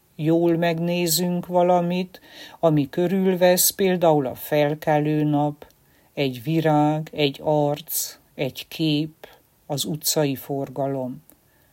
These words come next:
Megpihentetem a tekintetem a gyermekemen, aki épp a házi feladatát készíti.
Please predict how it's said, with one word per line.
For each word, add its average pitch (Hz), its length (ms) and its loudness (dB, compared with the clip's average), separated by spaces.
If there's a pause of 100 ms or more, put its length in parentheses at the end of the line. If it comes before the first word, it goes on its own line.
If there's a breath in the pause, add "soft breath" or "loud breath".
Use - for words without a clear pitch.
(1600 soft breath)
Megpihentetem 202 1080 4
a 143 120 0
tekintetem 160 920 0
a 123 60 -4
gyermekemen, 151 1300 0 (300 loud breath)
aki 202 580 -2 (160)
épp 180 280 -4
a 143 80 0
házi 143 440 -2
feladatát 160 880 2
készíti. 156 880 -2